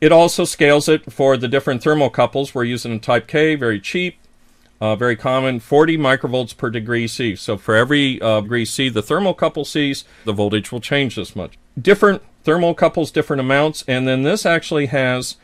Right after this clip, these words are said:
a reference output of ten millivolts per degree C.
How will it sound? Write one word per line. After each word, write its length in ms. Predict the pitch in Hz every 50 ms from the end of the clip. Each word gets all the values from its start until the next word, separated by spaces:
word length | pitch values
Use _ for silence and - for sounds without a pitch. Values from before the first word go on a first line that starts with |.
| _ _ _ _ _ _ _ -
a 400 | 120 117 120 120 120 117 113 - _ -
reference 760 | 113 110 120 143 185 214 - 156 123 95 - - - - - -
output 440 | 123 120 117 - - 127 120 117 110
of 200 | - 110 107 -
ten 240 | - - 170 180
millivolts 580 | 170 151 139 139 127 123 120 120 113 - - - _ _
per 180 | - 131 120
degree 300 | 110 110 104 113 107 101
C. 340 | 101 - - 107 95 -